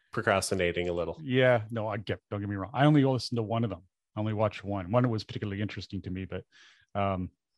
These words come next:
Speaker 2: and it was about, you know, how to prepare for Google Analytics four, and, and, uh, mostly I was just looking for anything I didn't already know because we'd done fairly extensive research on it, but, uh, and there wasn't much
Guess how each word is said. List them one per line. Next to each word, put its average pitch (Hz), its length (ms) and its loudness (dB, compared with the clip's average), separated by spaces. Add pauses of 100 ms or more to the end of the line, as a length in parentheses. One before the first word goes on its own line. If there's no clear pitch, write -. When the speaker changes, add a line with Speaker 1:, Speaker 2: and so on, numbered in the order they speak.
(400)
Speaker 2:
and 117 120 0
it - 20 4
was 104 120 0
about, 101 240 2 (800)
you 160 120 -4
know, 92 100 2
how 110 240 2
to 107 120 2
prepare 101 360 0
for 107 140 -4
Google 107 300 2
Analytics 98 420 2
four, 98 600 2
and, 87 220 -6 (480)
and, 95 560 -2
uh, - 100 -16 (140)
mostly 170 400 6
I 123 40 8
was 113 100 4
just 143 140 -4
looking 131 240 4
for 113 120 2
anything 117 300 0
I 104 60 0
didn't 107 180 0
already 98 240 0
know 98 260 2
because 92 300 -6
we'd 101 100 -6
done 95 240 0 (320)
fairly 104 200 2
extensive 92 480 0
research 101 420 -4
on 92 100 -2
it, 85 140 -10 (100)
but, 85 120 -8 (160)
uh, 87 120 -6 (160)
and 131 80 4
there 131 80 8
wasn't 98 220 4
much 82 260 -6